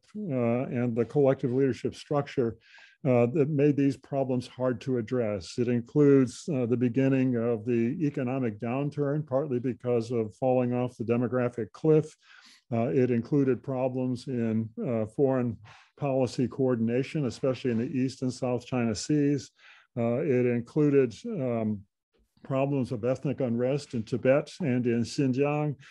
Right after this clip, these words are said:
Um, and so, uh, out of that emerged, I thought, a really, uh, significant, uh,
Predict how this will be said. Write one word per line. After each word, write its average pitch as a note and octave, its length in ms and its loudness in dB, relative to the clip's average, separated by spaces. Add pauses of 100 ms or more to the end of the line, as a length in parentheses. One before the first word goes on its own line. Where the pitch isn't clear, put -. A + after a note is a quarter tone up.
(360)
Um, B2+ 420 2
and C3+ 460 -2
so, D3 520 0 (120)
uh, C#3 240 -6
out D#3+ 200 4
of D3 140 2
that C3 220 2
emerged, C3+ 520 0
I C3+ 160 -2
thought, C3 440 -2
a B2+ 240 0 (520)
really, D#3 500 4 (340)
uh, B2 220 -2
significant, C#3+ 960 2 (240)
uh, A#2+ 200 0